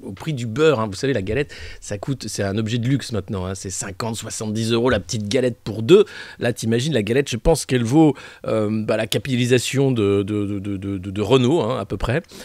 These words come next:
Et, et là, il coupe la galette. Et en coupant la galette, c'est dans Paris Match, il explique : « Moi, j'aime bien, hein, la France qui travaille et qui est silencieuse, hein. J'aime bien ceux qui ferment leur gueule et qui travaillent. »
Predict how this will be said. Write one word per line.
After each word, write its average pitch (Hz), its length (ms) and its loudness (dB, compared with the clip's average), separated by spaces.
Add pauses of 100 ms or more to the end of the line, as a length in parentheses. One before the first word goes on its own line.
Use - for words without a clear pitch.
(160)
Et, - 180 -6
et 135 100 4
là, 180 120 6
il 180 100 4
coupe 220 200 -6
la 180 100 2
galette. 147 340 0
Et 139 80 0
en 220 80 2
coupant 220 240 0
la 208 120 2
galette, 175 260 0
c'est 185 80 -10
dans 170 100 -2
Paris 170 280 -4
Match, 175 300 -4 (280)
il 135 80 0
explique : « 185 340 0 (200)
Moi, 233 120 6
j'aime 233 280 6
bien, 233 340 6 (240)
hein, 180 220 4
la 180 100 4
France 190 300 -2
qui 190 120 -4
travaille 185 420 4
et 180 40 6
qui 180 100 0
est 156 40 0
silencieuse, 117 580 -2
hein. 101 100 -2
J'aime 147 200 -2
bien 208 120 0
ceux 185 140 -2
qui 160 140 -6
ferment 165 160 0
leur 156 160 0
gueule 156 160 0
et 143 40 -6
qui 135 120 -8
travaillent. » 98 380 -2